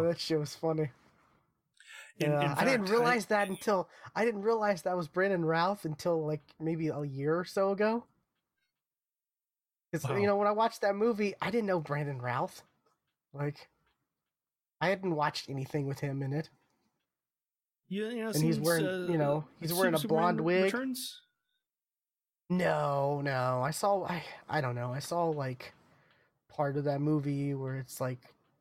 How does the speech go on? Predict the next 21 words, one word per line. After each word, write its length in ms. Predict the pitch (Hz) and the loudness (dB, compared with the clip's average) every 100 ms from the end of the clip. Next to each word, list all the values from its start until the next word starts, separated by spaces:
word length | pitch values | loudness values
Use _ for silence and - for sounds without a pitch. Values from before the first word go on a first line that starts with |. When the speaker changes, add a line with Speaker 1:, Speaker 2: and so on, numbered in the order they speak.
| - | -8
Speaker 1:
wh-, 160 | 147 110 | -4 -2
wh-, 580 | 143 156 151 - 147 156 | 0 -2 -2 -8 -6 -2
aren't 180 | 170 160 | 0 0
they, 280 | 165 160 - - | 0 0 -2 -4
don't 200 | 160 156 | -4 0
they 80 | 156 | 0
have, 180 | 156 143 | 0 -2
like, 180 | - | -4
doesn't 280 | 151 165 170 | -4 -2 2
Lex 240 | 156 160 - | 2 0 -4
Luthor 240 | 151 143 | -6 -2
have, 200 | 143 139 | 0 0
like, 140 | 139 | -2
an 80 | 131 - | -4 -2
island 360 | 123 131 135 | -2 -2 -4
of 120 | 135 | -6
kryptonite 580 | - 135 127 123 127 131 | -8 -12 -8 -4 -2 -2
or 80 | 131 | -6
something 420 | - 139 131 127 | -6 -8 -6 -6
stupid, 560 | - - 135 131 131 127 | -6 -8 -8 -8 -8 -6
or 220 | 123 127 | -8 -10